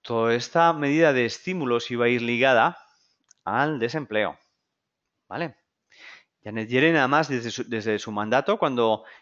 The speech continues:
hizo su legado en el Senado, dijo que iba <clears throat> a, mm, cumplimentar su política monetaria en torno al empleo. O sea,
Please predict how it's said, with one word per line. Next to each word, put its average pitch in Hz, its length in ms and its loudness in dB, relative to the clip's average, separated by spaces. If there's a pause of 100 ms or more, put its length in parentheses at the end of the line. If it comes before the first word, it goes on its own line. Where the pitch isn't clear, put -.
(100)
hizo 120 280 -6
su 117 160 -8
legado 110 520 4
en 101 300 -6
el 101 120 -8
Senado, 151 540 2 (400)
dijo 147 640 0
que - 120 -10
iba 127 420 2 (180)
<clears throat> - 1300 -10
a, 139 640 4
mm, 92 300 -12 (1500)
cumplimentar 127 720 2
su 127 160 -8
política 123 580 2
monetaria 139 720 2 (540)
en 113 140 -6
torno 135 260 2
al 185 100 2
empleo. 147 360 2
O - 240 -12
sea, 110 380 0